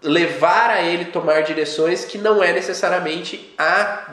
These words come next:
da vida dele, a da experiência dele, a do sistema dele, o que ele precisa pra ele. Ah,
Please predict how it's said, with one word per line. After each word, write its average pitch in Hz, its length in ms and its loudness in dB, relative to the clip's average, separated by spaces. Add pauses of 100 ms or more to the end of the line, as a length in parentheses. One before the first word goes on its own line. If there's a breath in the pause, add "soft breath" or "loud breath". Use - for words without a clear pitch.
da 139 140 2
vida 135 260 -2
dele, 110 320 -4
a 156 180 2
da 180 100 0
experiência 170 520 -4
dele, 139 520 -2
a 127 100 0
do 151 100 -4
sistema 214 880 2 (720)
dele, 107 300 -4
o - 60 -12
que 139 100 -2
ele 147 100 0
precisa 156 540 -4
pra 180 180 0
ele. 110 220 -2 (720 loud breath)
Ah, 120 960 4